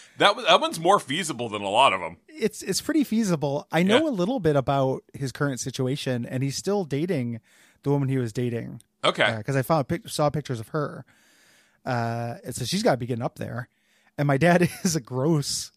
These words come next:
Speaker 2: so I could probably,
Speaker 1: Yeah, yeah.
Speaker 2: any picture of somebody who's real young. He used to, when he dropped me off, uh, in my hometown, which is a college town, he used to go, uh, "They grow 'em young around here, but they sure do grow 'em big." And he was talking about tits.
Speaker 1: Okay. All right.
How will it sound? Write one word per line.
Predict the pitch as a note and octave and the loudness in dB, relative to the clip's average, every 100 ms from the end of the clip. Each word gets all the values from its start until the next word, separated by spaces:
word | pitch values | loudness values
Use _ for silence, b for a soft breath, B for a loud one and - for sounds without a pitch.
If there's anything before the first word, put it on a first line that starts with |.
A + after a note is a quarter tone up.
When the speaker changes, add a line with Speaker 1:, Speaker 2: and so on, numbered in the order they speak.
| _ | _
Speaker 2:
so | - D3 | 0 2
I | |
could | C3+ D3 | 2 2
probably, | D3 D3 | 2 4
Speaker 1:
Yeah, | F3+ | 6
yeah. | E3 | 6
Speaker 2:
any | F3+ | 4
picture | D#3+ - C#3 | 2 2 2
of | - | 2
somebody | D3 C3+ | -2 -2
who's | B2 | -2
real | C3 | -4
young. | A2+ D3 C3 A#2 B B B | -2 -2 -2 -4 B B B
He | G#3 | 0
used | A3 - | 0 0
to, | G3 | -2
when | D#3+ E3 | -2 -2
he | D3+ | 0
dropped | D3+ F3 D3+ | 0 0 -2
me | |
off, | C#3 D3+ - - | -2 -2 -4 -6
uh, | B2 A#2+ A#2 - | -4 -2 -4 -6
in | C3 | -4
my | C3 A#2+ | -2 0
hometown, | C3 A#2+ C#3 C3 | -2 -2 0 0
which | A2+ - | -4 -8
is | |
a | A2+ | -8
college | C3 C3+ - | -4 -4 -6
town, | B2 A2+ G#2+ b b b b b | -8 -8 -10 b b b b b
he | |
used | D3 - | -2 0
to | D3 | 0
go, | B2+ B2 A#2+ B2+ | 2 2 0 -2
uh, | A#2+ A#2 A2+ - b b - | -2 -2 -4 -8 b b -4
"They | C3+ | -4
grow | B2 D3+ | 2 4
'em | E3+ D3 | 6 4
young | D3 F3 | 4 4
around | C#3 B2+ A#2+ | 2 0 0
here, | C3+ B2+ | -2 0
but | A#2+ | 0
they | A#2 | -2
sure | G#2+ D3 C#3 | 2 2 4
do | C#3 | 2
grow | B2 C3+ | 2 2
'em | B2 | 0
big." | A2 C3+ C3 G#2+ - _ _ C3 | 0 2 2 0 -8 _ _ -2
And | B2+ | 0
he | |
was | B2 | 0
talking | C#3 C3+ B2 | -2 -4 -4
about | A2+ - | -8 -6
tits. | C3+ B2+ - - - - | -6 -4 -6 -8 -8 2
Speaker 1:
Okay. | A#3 A3+ G2 - - - | 2 4 0 0 -6 -6
All | G3+ | -2
right. | B3+ F3+ | 2 0